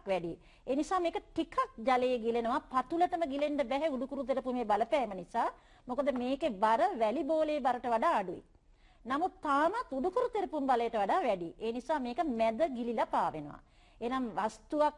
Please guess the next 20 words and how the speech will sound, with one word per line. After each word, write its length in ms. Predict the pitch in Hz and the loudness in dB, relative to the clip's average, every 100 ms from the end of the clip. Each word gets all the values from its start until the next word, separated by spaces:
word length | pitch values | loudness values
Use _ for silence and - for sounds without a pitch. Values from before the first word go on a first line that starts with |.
| - | -8
ගිලිලා 440 | 180 196 277 370 | -10 -4 2 2
පාවෙනවා 580 | 392 349 269 220 185 190 | 4 2 2 0 -4 -6
නම් 220 | 185 190 196 - - _ | -6 -8 -10 -18 -20 _
ඒ 160 | 202 240 | 0 2
අවස්ථාවේදීත් 840 | 277 285 285 - 294 294 294 330 - | 4 2 -2 0 2 4 2 -2 -6
වස්තුවේ 680 | 220 226 226 - 285 269 226 | -2 0 -2 -8 -4 0 0
බර 340 | 175 190 196 262 523 - _ - _ - | 0 2 4 4 2 -2 _ -20 _ -16
උඩුකුරු 400 | 254 240 285 277 | -8 -8 -6 -6
තෙරපුම් 360 | 277 240 254 254 | -4 -4 -4 -2
බලයට 320 | 220 220 220 | 0 0 -2
වඩා 300 | 208 202 320 | 0 2 2
වැඩි. 320 | 240 196 156 - - - - - - - - - - | 0 -2 -4 -12 -20 -20 -20 -20 -20 -20 -20 -20 -14
දැන් 260 | - 208 214 | -8 -8 -6
තුන්වෙනි 500 | - 330 427 466 427 | -4 -2 -2 -4 -2
අවස්ථාවේ 640 | 320 - - 277 269 359 | -2 -2 0 0 2 2
වාතය 440 | 254 269 302 370 | 4 2 2 -4
පුරවපු 380 | 349 285 269 262 | -4 -4 -4 -2
බෝලය. 360 | 277 233 190 156 - - - - - | 2 2 2 -4 -8 -16 -20 -20 -14
මේ 280 | 233 262 359 | -4 0 0
බෝලය 440 | 320 311 269 208 | 2 2 2 2